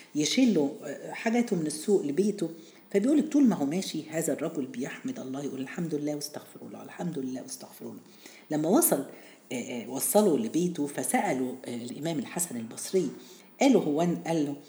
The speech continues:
آه، آه، أنت هو ليه عمال ت-، تردد هذا الدعاء؟" قال له: "أنا في حياتي كلها مع ال-، مع الله بين أمرين،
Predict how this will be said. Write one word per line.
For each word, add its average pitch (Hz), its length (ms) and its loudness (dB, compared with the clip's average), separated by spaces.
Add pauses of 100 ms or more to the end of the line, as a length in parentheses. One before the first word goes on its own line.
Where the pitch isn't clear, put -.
(880)
آه، - 40 -6
آه، - 600 -6 (340)
أنت 160 220 -2
هو 175 280 4
ليه 185 280 6
عمال 151 400 0
ت-، 139 180 0 (140)
تردد 147 460 4
هذا 135 300 0
الدعاء؟" 139 640 -4
قال 240 140 4
له: 208 120 4
"أنا 220 100 4
في - 100 -6
حياتي 175 340 -2
كلها 160 340 -4
مع 135 180 -4
ال-، 131 180 -2 (340)
مع 175 140 0
الله 190 400 2 (140)
بين 247 240 8
أمرين، 170 380 -2